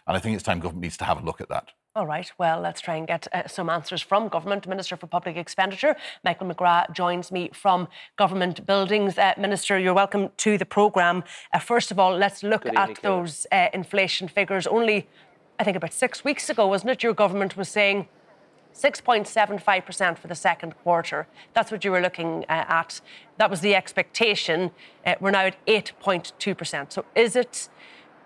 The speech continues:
Speaker 2: rising quicker and faster than you had hoped? And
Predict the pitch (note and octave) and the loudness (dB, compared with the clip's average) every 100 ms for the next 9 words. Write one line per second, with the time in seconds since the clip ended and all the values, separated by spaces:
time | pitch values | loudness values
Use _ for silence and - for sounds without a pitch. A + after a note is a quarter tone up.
0 | - G#3+ G#3+ G3 F#3 - A#3 - A3+ - | 0 2 2 0 -4 2 2 4 2 2
1 | F3+ E3 - G#3 G#3 - - G#3 F#3+ F#3 | -4 -4 0 4 4 2 2 2 2 0
2 | F3 E3 - G#3+ - - - F#3+ F#3 F3+ | 0 -2 2 2 0 -12 -2 2 2 2
3 | F3 F3 - | -2 -4 -8